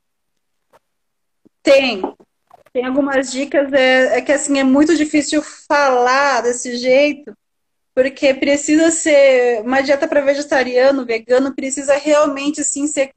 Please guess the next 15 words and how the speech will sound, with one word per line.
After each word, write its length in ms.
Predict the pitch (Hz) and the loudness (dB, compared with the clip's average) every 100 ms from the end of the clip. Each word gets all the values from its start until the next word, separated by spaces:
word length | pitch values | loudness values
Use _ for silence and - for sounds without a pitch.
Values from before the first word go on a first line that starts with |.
| - | -4
bem 180 | 247 285 | -2 0
calculado. 600 | 285 285 311 277 247 233 | 0 0 0 0 0 0
Ve-, 200 | 247 247 | -2 -2
ve-, 380 | 233 254 240 226 | -2 -2 -2 -4
vegetariano, 680 | 240 262 277 262 262 262 269 | -2 -2 -2 -2 0 0 0
ele 120 | 277 | 0
é 40 | 277 | 0
mais 280 | 277 302 | 0 -2
fácil, 420 | - 277 254 240 - | -2 0 0 -2 -8
porque 220 | 233 - | -12 -4
alguns 280 | 247 247 262 | -4 -4 -4
comem 340 | 269 262 262 | -2 -2 -2
ovo, 460 | 233 247 254 233 233 | 2 4 4 0 -4
comem 360 | - 247 247 262 | -6 -4 -4 -4
queijo. 440 | 277 247 226 | 0 0 -2